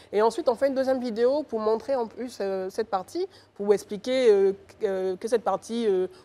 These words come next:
pour défendre un peu son point de vue, que cette partie est plus claire. Franchement, je pense que ça devait arriver, vu le passif,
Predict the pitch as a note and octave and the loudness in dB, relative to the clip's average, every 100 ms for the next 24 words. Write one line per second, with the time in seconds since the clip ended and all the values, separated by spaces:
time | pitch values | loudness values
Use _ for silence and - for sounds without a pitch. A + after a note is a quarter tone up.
0 | _ G3 F3+ G3+ A3+ A3+ G3 A3+ F#3+ G#3 | _ -4 0 2 2 0 -2 -6 -4 -2
1 | G#3+ F#3 F#3 A3+ A#3+ - - - G3+ G#3+ | 0 -2 -2 -4 -4 -10 -10 -2 0 0
2 | F#3+ - G3+ G#3 G3 G#3 G#3 - - C4+ | 0 0 0 0 -2 0 0 -4 0 2
3 | D4+ E4+ E4+ - - - G#3+ A3+ D#4+ - | 4 2 0 -16 -20 2 4 6 2 2
4 | C#4 G#3+ G3+ A3 C4 G#3 F#3 F#3 - - | 0 2 4 4 4 2 0 -4 -4 -14
5 | _ _ _ _ _ _ D#3+ E3+ D4+ C#4+ | _ _ _ _ _ _ -8 2 4 4
6 | G#3 G#3 G#3 G3+ B3+ B3 - | 4 8 6 4 -6 -8 -10